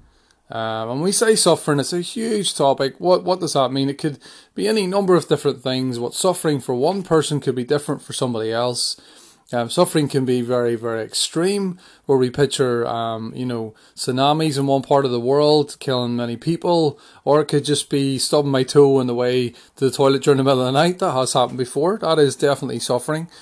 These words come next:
Um, or it could be emotional suffering or financial suffering. I-, it's vast, obviously, but just,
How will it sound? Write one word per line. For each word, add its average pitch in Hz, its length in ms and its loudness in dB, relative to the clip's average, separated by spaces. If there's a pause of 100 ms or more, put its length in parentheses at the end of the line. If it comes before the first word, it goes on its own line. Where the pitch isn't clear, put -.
(240)
Um, 131 480 2
or 190 420 6
it - 340 -4
could 151 120 2
be 147 140 4
emotional 147 460 2
suffering 139 580 0
or 120 340 0
financial 123 520 -4
suffering. 120 640 -6
I-, - 20 -14
it's 147 560 -4
vast, 123 460 -4
obviously, 120 420 -6
but 156 160 -10
just, - 400 -4